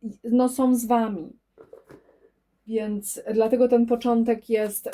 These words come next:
łatwiejszy. Ta decyzja.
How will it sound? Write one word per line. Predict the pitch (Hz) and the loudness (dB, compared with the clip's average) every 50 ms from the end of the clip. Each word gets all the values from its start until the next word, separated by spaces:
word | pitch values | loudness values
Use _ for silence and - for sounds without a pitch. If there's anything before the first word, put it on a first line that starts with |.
| 220 | -2
łatwiejszy. | 208 208 - - - 220 202 180 175 151 - - - - - - - - _ _ - - - - _ _ _ - - - _ _ _ _ _ _ _ _ _ _ _ _ _ _ _ _ _ - _ _ - | -2 -2 -4 -6 -6 -6 -6 -6 -6 -8 -10 -12 -10 -10 -12 -12 -14 -18 _ _ -20 -20 -20 -20 _ _ _ -20 -20 -20 _ _ _ _ _ _ _ _ _ _ _ _ _ _ _ _ _ -20 _ _ -14
Ta | 196 | -10
decyzja. | 196 202 190 185 - - - 214 202 190 185 - - 165 143 - - - - - | -8 -8 -8 -8 -10 -8 -6 -4 -4 -4 -6 -8 -10 -8 -6 -6 -6 -8 -10 -12